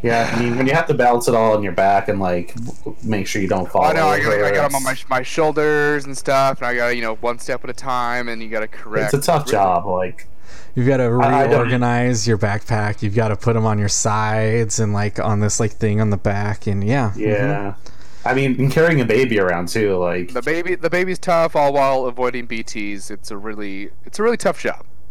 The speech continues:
Speaker 2: But someone's
Speaker 3: Yeah.
Speaker 2: gotta do it, right?
Speaker 3: I definitely,
Speaker 2: Someone's gotta
Speaker 3: uh,
Speaker 2: re-,
Speaker 3: I
Speaker 2: reconnect
Speaker 3: definitely
Speaker 2: the
Speaker 3: don't wanna be
Speaker 2: country.
Speaker 3: delivering. So, but
Speaker 2: Uh, it's been, it's been a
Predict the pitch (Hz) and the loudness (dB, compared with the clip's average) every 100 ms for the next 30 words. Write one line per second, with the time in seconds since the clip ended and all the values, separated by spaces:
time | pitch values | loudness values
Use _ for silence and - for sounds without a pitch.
0 | - - - 131 107 101 90 - 92 - | -6 -4 0 2 2 0 -2 -6 -6 -6
1 | - 123 127 - 123 143 135 156 135 123 | -8 -8 -8 -2 2 2 2 2 4 4
2 | 120 117 110 - - 110 135 139 131 147 | 2 2 0 -2 -6 -6 -4 -2 0 2
3 | 196 151 143 120 110 104 98 127 98 95 | 2 2 2 2 2 2 0 0 0 0
4 | 101 110 - - - - - - - - | -2 -2 -4 -6 -6 -6 -6 -6 -6 -6
5 | - 104 98 98 - - - - - - | -2 0 0 -2 -4 -6 -6 -6 -6 -6
6 | - - - - 104 131 247 277 208 240 | -6 -6 -4 0 0 2 4 4 2 0
7 | - 370 330 330 269 - - - - - | -2 0 0 -2 -2 0 0 -2 -2 -4
8 | - - - - 247 240 208 156 127 | -6 -4 -4 -4 -2 0 2 2 0